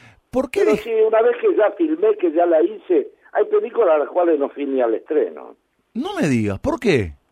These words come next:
Speaker 2: Y porque ya la hice, yo, ¿qué, qué voy a ir a hacer a verla? ¿No? Dice, "No, pues tenés que venir a la foto", la foto. Y bueno, pero si va,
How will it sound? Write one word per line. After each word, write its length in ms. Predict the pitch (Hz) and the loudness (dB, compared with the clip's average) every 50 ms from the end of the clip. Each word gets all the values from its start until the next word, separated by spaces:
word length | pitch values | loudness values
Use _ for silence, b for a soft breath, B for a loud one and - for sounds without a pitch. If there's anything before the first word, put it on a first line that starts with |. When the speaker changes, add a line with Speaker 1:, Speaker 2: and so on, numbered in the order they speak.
| _ _ _ _ _ _ _ _ _ _ _ _ _ _ _ | _ _ _ _ _ _ _ _ _ _ _ _ _ _ _
Speaker 2:
Y 240 | - 302 392 359 320 320 | -2 0 0 0 -2 -2
porque 340 | - 294 - - 285 277 226 | -4 -4 -4 -4 -6 -4 0
ya 120 | 269 285 | 2 2
la 200 | 269 240 208 233 | 4 4 2 2
hice, 420 | 262 254 220 160 - - 143 147 131 | 0 0 -2 -2 0 0 -2 0 2
yo, 140 | 160 170 - | 0 0 0
¿qué, 200 | - 202 208 185 | 0 0 -2 0
qué 140 | - 208 220 | 0 0 0
voy 180 | 214 208 185 135 | 2 2 2 2
a 80 | 117 117 | 2 0
ir 200 | 104 95 101 101 | 0 -2 -2 -2
a 60 | 95 | -4
hacer 220 | 87 - - 92 87 82 | -4 -4 -4 -4 -4 -2
a 80 | 82 78 | -4 -4
verla? 440 | 73 69 67 67 64 65 71 73 80 | -4 -6 -8 -10 -10 -12 -12 -12 -10
¿No? 220 | 98 117 123 127 | -10 -10 -10 -8
Dice, 260 | 104 104 101 - - 127 | -8 -8 -8 -6 -4 -4
"No, 100 | 180 - | -4 -4
pues 140 | 117 90 | -4 -8
tenés 220 | - 98 - - 110 | -6 -4 -4 -4 -4
que 60 | 107 | -4
venir 240 | 104 95 - - - - | -6 -8 -10 -12 -14 -10
a 40 | |
la 120 | - 151 - | -10 -10 -6
foto", 340 | - - 139 - - - 76 | -6 -6 -6 -6 -8 -12 -14
la 80 | 69 - | -14 -16
foto. 240 | - - - - - - | -16 -14 -10 -8 -6 -6
Y 40 | - - | -6 -6
bueno, 320 | - - 95 110 123 - | -6 -4 -4 -2 -4 -4
pero 200 | - - - - - | -6 -10 -14 -14 -16
si 120 | - - | -14 -10
va, 180 | 90 98 117 | -8 -6 -6